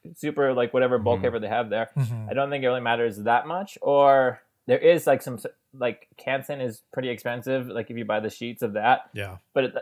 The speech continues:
Speaker 1: it looks super nice and has, like, a nice, like, toothy kind of, like, uh, paper texture,
Speaker 3: Mm-hmm.
Speaker 1: which is,
Speaker 2: Texture
Speaker 1: which I kinda
Speaker 2: to
Speaker 1: go
Speaker 2: it,
Speaker 1: back and
Speaker 2: yeah.
Speaker 1: forth with. Like, a lot of my stuff doesn't really, like, really have that. Um,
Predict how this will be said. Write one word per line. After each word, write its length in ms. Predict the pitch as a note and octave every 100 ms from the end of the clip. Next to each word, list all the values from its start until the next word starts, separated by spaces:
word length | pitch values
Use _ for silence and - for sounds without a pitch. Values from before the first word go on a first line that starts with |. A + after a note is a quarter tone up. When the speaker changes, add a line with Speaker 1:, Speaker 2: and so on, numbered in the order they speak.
| -
Speaker 1:
it 140 | C3+ D3
looks 200 | D3+ -
super 260 | D#3+ C3
nice 220 | A#2+ A#2+
and 80 | A2+
has, 140 | A#2 A2+
like, 100 | A2+
a 60 |
nice, 260 | A2 A2+ A2
like, 180 | G2 -
toothy 340 | A#2 - G#2+
kind 220 | G#2 G#2+
of, 60 | G#2
like, 360 | F#2 D#2+ - _ _ -
uh, 380 | A2+ G2+ F#2+ G#2 _ _ - - _ -
paper 220 | A#2 G#2
texture, 480 | - G#2 - F#3 D#3+
Speaker 3:
Mm-hmm. 340 | A#2 A#2+ A2+ G#2 _ -
Speaker 1:
which 160 | C3
is, 100 | C3+
Speaker 2:
Texture 120 | G#2+ E3+
Speaker 1:
which 80 |
I 80 | E3
kinda 280 | D#3+ F#3 F#3+
Speaker 2:
to 40 | F3
Speaker 1:
go 120 | F3
Speaker 2:
it, 60 |
Speaker 1:
back 160 | D#3 D#3
and 80 | D#3
Speaker 2:
yeah. 40 | C3+
Speaker 1:
forth 220 | C#3+ D3
with. 220 | D3 C#3
Like, 180 | C3 A#2+
a 60 |
lot 140 | C3 C#3+
of 60 |
my 60 | C#3+
stuff 180 | D3 C3+
doesn't 320 | B2 A2+ B2
really, 220 | B2 - -
like, 180 | A#2 A2
really 160 | A2+
have 240 | G#2 A#2 C#3
that. 240 | F3 F#3 - _ -
Um, 400 | C#3 B2 G2+ G#2